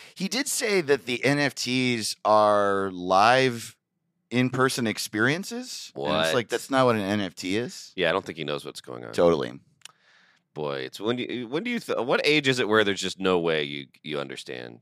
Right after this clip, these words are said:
Speaker 2: you know? Like, uh, <laughs>
Speaker 1: Fifteen, sixteen, for me at least.
Speaker 2: Dude, you know what, like, hurt my,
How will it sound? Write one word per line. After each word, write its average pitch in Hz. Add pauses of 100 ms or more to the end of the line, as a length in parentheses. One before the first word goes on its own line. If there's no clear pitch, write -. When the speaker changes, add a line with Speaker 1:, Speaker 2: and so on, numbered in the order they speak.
Speaker 2:
you 78
know? 76
Like, 73
uh, 71
<laughs> -
Speaker 1:
Fifteen, 85
sixteen, 87 (680)
for 92
me 90
at 82
least. 71 (1800)
Speaker 2:
Dude, 120
you 117
know 139
what, 143
like, 110
hurt 104
my, 87